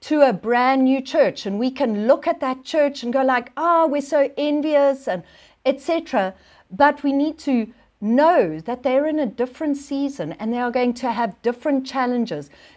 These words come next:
different things that they are celebrating than we are, um, as a more established, uh, a longer, uh, functioning church. Um, the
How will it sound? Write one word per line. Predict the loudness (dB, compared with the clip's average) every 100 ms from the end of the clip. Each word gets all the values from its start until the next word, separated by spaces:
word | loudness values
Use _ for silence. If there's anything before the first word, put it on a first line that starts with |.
| _
different | 4 4 4 -4 -2
things | -2 -2 -4
that | -8 -6
they | -4
are | -4
celebrating | -6 -4 -4 -2 -4 -4 -6 -10 -10 -14 _ -20 -12
than | 2 4 4 2 0
we | -2 -2
are, | -2 -4 -6 -14 _ _ _ -6
um, | -2 -2 -4 -2
as | -2 2
a |
more | 2 4 6 4
established, | 2 -2 -2 0 -2 -4 -4 -16 _ _ _ -4
uh, | 0 0 -2 -4
a | 0
longer, | 2 2 2 2 2 2 2 -2 -8 _ _ _
uh, | -6 -4 -4 -6 2
functioning | 2 2 -2 -4 -2 -4
church. | -6 -4 -4 -6 -18 -20 -20 -20 -20 -10
Um, | -2 0 0 -4 -8 0
the | 4 4